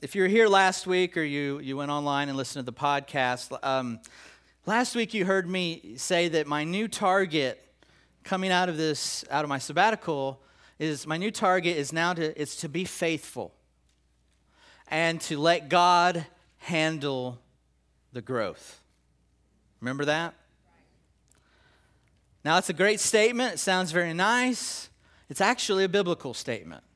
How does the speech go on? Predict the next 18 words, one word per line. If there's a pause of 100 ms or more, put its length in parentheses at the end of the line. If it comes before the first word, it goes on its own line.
(880)
In
First
Corinthians
chapter
three, (880)
if
you
have
your
Bibles. (240)
If
not,
you
can
look
on
the
screen.